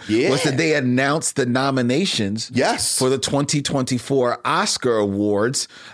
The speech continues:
Speaker 2: Um, so shout out to some films that we were definitely, and people that we'll definitely be pulling for.
Speaker 1: Absolutely.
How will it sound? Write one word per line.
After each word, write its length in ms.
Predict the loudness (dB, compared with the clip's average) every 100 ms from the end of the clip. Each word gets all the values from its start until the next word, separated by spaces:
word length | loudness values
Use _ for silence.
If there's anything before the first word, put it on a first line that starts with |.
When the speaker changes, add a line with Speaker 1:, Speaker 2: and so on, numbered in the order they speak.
| _
Speaker 2:
Um, 400 | 0 2 2 2
so 300 | 0 2 2
shout 260 | 2 0 2
out 220 | 0 0
to 160 | -2 0
some 260 | 0 0
films 380 | 0 0 0 0
that 160 | 0 2
we 320 | 2 2 0
were 320 | 2 2 2
definitely, 400 | 2 0 0 0
and 120 | 0
people 240 | 0 0 2
that 120 | 2
we'll 160 | 2 2
definitely 360 | 0 -2 -2
be 180 | -2 -4
pulling 320 | -2 0 0
for. 320 | 0 0 0 0
Speaker 1:
Absolutely. 760 | -2 -2 -4 0 0 -2 -8